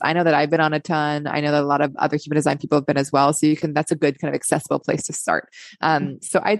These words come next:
Speaker 1: I start with one of those, but I think that, like you said, just be discerning.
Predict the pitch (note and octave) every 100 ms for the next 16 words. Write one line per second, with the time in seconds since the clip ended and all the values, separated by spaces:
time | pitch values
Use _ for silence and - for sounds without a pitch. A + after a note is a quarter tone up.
0 | - G#3+ G#3+ A3+ A3 G3 F3+ E3 D3 D3
1 | C#3+ C#3 D3+ D3+ D#3 D3 D3+ D3 - D#3+
2 | D3+ D#3 D#3+ D3+ - C#3 C#3+ D3 G3 -
3 | G#3+ A3 - F3+ E3 -